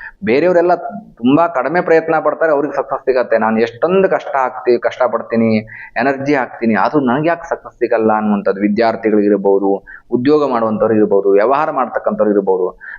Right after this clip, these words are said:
ನೀನ್ ಬೆಳಗ್ಗೆಯಿಂದ ಸಂಜೆವರೆಗೂ ನಾನು ಅಂಗಡಿನಲ್ಲಿ ಕೂತ್ಕೋತೀನಿ, ವ್ಯವ-, ವ್ಯವ-, ವ್ಯವಹಾರದಲ್ಲಿ ಕೂತ್ಕೋತೀನಿ, ಫ್ಯಾಕ್ಟ್ರಿನಲ್ಲಿ ಕೂತ್ಕೋತೀನಿ, but ನನಗೆ ಯಾಕೆ ಸಿಗೋ ರಿಸಲ್ಟ್ ಸಿಗಲ್ಲ ಅನ್ನುವಂಥ ಯೋಚನೆ ನಿಮಗಿದ್ರೆ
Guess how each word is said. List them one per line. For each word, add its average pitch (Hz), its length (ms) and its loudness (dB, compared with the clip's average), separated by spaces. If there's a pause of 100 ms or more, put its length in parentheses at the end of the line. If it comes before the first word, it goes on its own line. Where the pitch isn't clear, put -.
ನೀನ್ 139 160 0
ಬೆಳಗ್ಗೆಯಿಂದ 165 420 0
ಸಂಜೆವರೆಗೂ 180 520 2
ನಾನು 156 180 0
ಅಂಗಡಿನಲ್ಲಿ 156 360 0
ಕೂತ್ಕೋತೀನಿ, 147 520 0
ವ್ಯವ-, 127 240 2
ವ್ಯವ-, 123 360 0
ವ್ಯವಹಾರದಲ್ಲಿ 131 480 0
ಕೂತ್ಕೋತೀನಿ, 120 540 0
ಫ್ಯಾಕ್ಟ್ರಿನಲ್ಲಿ 120 440 -2
ಕೂತ್ಕೋತೀನಿ, 113 520 -2 (400)
but 135 180 -4
ನನಗೆ 139 320 0
ಯಾಕೆ 165 300 -4
ಸಿಗೋ 123 200 2
ರಿಸಲ್ಟ್ 110 340 0
ಸಿಗಲ್ಲ 104 440 0
ಅನ್ನುವಂಥ 95 420 -6
ಯೋಚನೆ 92 360 -2
ನಿಮಗಿದ್ರೆ 92 760 -4